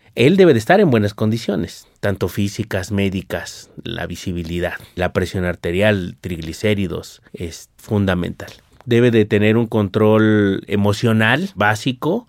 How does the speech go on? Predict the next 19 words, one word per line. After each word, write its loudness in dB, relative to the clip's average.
porque 4
cuando 4
vas 2
conduciendo 0
se -2
pueden 4
generar 2
muchas 2
emociones 2
o 0
sentimientos 0
estresantes. -2
Debe 4
de 4
contener 2
ese 0
control, 2
eh, 0
emocional. -2